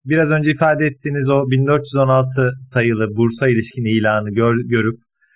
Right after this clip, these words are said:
Amerika'da yüksek lisansınızı tamamladınız. Sonrasında dokuz Eylül Üniversitesi Hukuk Fakültesi'nde araştırma görevlisi olduğunuz bir dönem var.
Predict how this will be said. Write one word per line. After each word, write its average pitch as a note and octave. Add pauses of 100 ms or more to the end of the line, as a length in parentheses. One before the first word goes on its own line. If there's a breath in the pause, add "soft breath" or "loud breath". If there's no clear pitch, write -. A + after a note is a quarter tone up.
(180)
Amerika'da C3+
yüksek C3
lisansınızı C3
tamamladınız. G#2 (680)
Sonrasında D3+
dokuz C#3
Eylül C#3
Üniversitesi C3
Hukuk B2+
Fakültesi'nde A#2+ (160)
araştırma A#2
görevlisi A2+
olduğunuz A2+
bir A2+
dönem A2+
var. G#2+